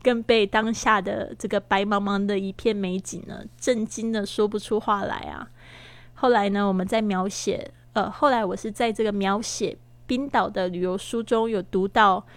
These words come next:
冰岛正盛的美景呢，是会让人立即恋爱的。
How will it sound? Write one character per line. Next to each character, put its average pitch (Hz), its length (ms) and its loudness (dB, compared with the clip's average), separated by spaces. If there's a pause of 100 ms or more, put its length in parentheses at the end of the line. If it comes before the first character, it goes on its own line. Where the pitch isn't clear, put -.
(320)
冰 302 180 0
岛 214 180 2
正 240 220 -2
盛 226 240 4
的 208 100 -2
美 180 300 -2
景 196 300 -8
呢， 113 180 -12
是 - 160 -4
会 220 200 0
让 214 220 0
人 185 220 -2
立 254 180 -2
即 190 320 -6
恋 208 280 0
爱 196 200 2
的。 151 300 -8